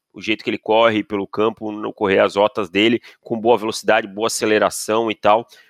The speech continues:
Pode ser um jogador que pode chegar e fazer um resultado que a gente não tá esperando. Eu não acho que ele vá ser, tipo, um Noah Fant, mas um resultado muito acima do que a gente tá esperando.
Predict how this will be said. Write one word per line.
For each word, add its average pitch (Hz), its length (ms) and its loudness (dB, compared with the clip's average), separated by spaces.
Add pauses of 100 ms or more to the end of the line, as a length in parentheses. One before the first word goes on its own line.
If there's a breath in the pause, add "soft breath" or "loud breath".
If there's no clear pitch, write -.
Pode 113 180 2
ser - 80 -8
um 127 60 -6
jogador 117 420 0
que - 120 -20
pode 117 360 -2
chegar 104 480 2
e 117 140 -6
fazer 113 300 -2
um 120 40 -4
resultado 120 460 0
que - 80 -4
a 131 60 2
gente 127 240 -8
não 139 180 -2
tá - 80 0
esperando. 170 420 0 (240 soft breath)
Eu 107 120 -4
não 117 100 2
acho 139 140 0
que 156 80 -2
ele 143 80 -2
vá 135 120 4
ser, 131 220 -6
tipo, - 300 -12
um 113 40 -8
Noah 113 220 2
Fant, 90 300 -4 (360)
mas 104 220 -2
um 113 60 -8
resultado 117 420 -2
muito 147 320 -6
acima 190 340 -2
do 175 80 -12
que 185 80 -8
a 170 40 -8
gente 175 160 -10
tá 170 60 -6
esperando. 113 420 -6